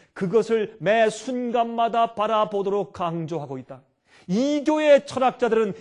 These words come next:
이것을 부인하고 영혼은 언제나 살아있다고 강조하고 있다.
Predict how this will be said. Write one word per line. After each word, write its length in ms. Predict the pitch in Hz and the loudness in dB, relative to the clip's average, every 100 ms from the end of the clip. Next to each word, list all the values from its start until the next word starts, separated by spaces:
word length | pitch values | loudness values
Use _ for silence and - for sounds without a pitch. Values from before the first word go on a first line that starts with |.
| - | -4
이것을 360 | 247 254 254 | -2 -2 -2
부인하고 800 | - 220 294 302 262 220 214 - - - | -4 -2 -2 0 0 2 0 -2 -10 -4
영혼은 600 | 170 240 226 254 254 254 | 0 2 2 2 2 -2
언제나 920 | - 240 277 285 285 277 269 269 247 - _ | 0 4 4 2 -2 0 2 2 -2 -8 _
살아있다고 1800 | - - 269 285 302 294 302 226 240 247 _ 294 294 247 294 294 294 | -16 -6 -2 2 4 6 4 2 -2 -4 _ 2 4 4 6 6 6
강조하고 720 | - 277 277 277 269 247 214 | 4 2 4 2 4 4 4
있다. 260 | 175 156 113 | -2 -4 -14